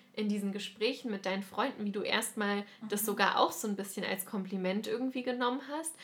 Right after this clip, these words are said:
Speaker 1: Und so ging's mir zum Beispiel bei dieser Situation mit diesem, mit diesem Typen, ähm, der mich da so beim Telefonieren unterbrochen hat, irgendwie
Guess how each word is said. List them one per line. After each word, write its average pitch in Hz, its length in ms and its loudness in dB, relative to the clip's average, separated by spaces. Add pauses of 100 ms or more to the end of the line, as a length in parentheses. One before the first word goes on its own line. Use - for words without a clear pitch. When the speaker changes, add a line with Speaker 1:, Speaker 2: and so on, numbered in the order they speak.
(140)
Speaker 1:
Und 214 160 0
so 208 140 4
ging's 214 260 0
mir 202 100 -2
zum 202 140 -6
Beispiel 196 300 0
bei 190 140 0
dieser 190 260 0
Situation 196 540 -4
mit 196 180 -4
diesem, 185 360 -6 (120)
mit 196 200 -4
diesem 190 240 -4
Typen, 233 560 -2 (100)
ähm, 190 460 -4 (580)
der 196 160 6
mich 196 160 0
da 196 180 2
so 185 100 -4
beim 190 160 0
Telefonieren 202 580 0
unterbrochen 208 600 -2
hat, 202 180 -4
irgendwie 208 560 -2